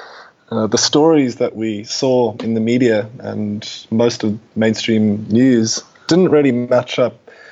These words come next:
to a lot of the stuff that we were reading on some of the more obscure corners of the internet, and also a lot of the data that was coming in from different places in the world that we were watching. And really, we, we thought there was a huge mismatch between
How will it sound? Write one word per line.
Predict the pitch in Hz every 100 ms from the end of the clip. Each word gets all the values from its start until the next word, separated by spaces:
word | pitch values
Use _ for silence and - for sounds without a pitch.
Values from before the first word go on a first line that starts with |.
| - _
to | -
a | 135
lot | 135
of | 139
the | 123
stuff | - 120
that | - 110
we | 117
were | 117 113
reading | 117 117 107 104
on | 104 107 101
some | - 117
of |
the | 110
more | 110 110
obscure | 104 - - 120 113 110 -
corners | - 117 113
of | 110
the | 110
internet, | 113 - 110 104
and | 117
also | 139 156 156 120
a |
lot | 110 117
of |
the | 110
data | 95 120 131 120 104 110 _ _ _
that | 110 -
was | 107
coming | - 113 110
in | 110 98 107
from | - 107 104 104
different | - - 107
places | 101 104 107
in | 107
the | 107
world | 107 107
that | 98
we | 101 104
were | 104
watching. | 104 - 104 104
And | 107 104 - - - - - -
really, | 139 156 156
we, | 135 139 135 -
we | 135
thought | - - 160 147
there |
was | 139 127
a |
huge | 123 160 120
mismatch | 117 135 - 127 -
between | 113 - 120 120 113 101